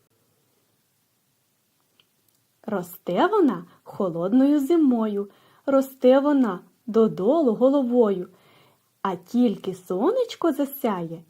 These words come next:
вона заплаче і розтане.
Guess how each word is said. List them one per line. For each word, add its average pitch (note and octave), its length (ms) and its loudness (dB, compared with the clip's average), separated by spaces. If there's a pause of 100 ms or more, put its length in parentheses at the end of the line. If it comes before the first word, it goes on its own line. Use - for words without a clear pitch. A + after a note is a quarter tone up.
(400)
вона C4+ 400 2
заплаче D4+ 800 -2 (480)
і D#4+ 200 0 (120)
розтане. G#3 680 -8